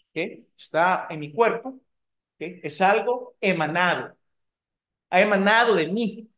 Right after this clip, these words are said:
De modo que este cielo o este universo, la sombra de Dios, la emanación de Dios,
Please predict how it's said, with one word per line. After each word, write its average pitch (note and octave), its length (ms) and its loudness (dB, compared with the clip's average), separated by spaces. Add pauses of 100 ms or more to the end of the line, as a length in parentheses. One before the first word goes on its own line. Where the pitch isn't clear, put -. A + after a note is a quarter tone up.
(880)
De G3 100 -2
modo C#4+ 400 0
que A3 400 -8
este C4+ 360 0
cielo G3 600 -4 (500)
o F#3 160 2
este - 300 2
universo, G3+ 680 -2 (240)
la E3+ 180 -4
sombra C#4 500 2
de E3 140 -2
Dios, - 480 -2 (340)
la F#3+ 300 2
emanación F#3 680 -2
de F#3 120 -2
Dios, A#3+ 500 0